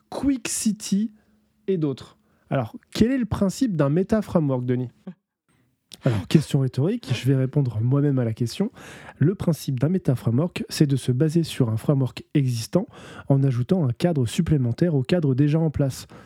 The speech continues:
Si on prend l'exemple de Nuxt, on va avoir un choix prédéfini de lib mis en place pour compléter les différentes couches qui séparent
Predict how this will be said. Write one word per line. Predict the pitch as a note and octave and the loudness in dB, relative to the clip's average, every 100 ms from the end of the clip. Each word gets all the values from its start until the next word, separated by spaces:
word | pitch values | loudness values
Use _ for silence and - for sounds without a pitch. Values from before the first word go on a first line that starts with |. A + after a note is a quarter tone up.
| - _ | -20 _
Si | - F3 | 0 2
on | F3 | 4
prend | G#3 | 2
l'exemple | E3+ C#3 F#3 - C3+ - - | 0 0 -2 -4 -10 -10 -2
de | C3 C3+ | 0 2
Nuxt, | C#3+ D3+ - A#2 G#2 - _ _ | 2 -2 -6 -8 -8 -16 _ _
on | C#3+ | 0
va | C3 D3 | 2 0
avoir | C#3 C#3+ C3 | 0 0 0
un | B2+ | -2
choix | - C3 | -2 -4
prédéfini | - E3+ D#3+ C#3 E3 | 0 0 0 0 0
de | C#3 | 2
lib | B2+ F3 B3 D#3 _ | 2 0 0 -4 _
mis | D3+ C#3 | 2 4
en | C3+ | 2
place | A#2 F#3+ A3 | 0 0 -2
pour | - B2+ - | -2 -4 0
compléter | - A#3 - D#3+ - G#3 | 0 0 2 0 2 0
les | C3+ | 0
différentes | D3 F3+ D#3+ C3 | 0 0 0 0
couches | - G3+ - | 0 -2 -2
qui | C3 | -4
séparent | - B2+ A2+ | -4 -2 -4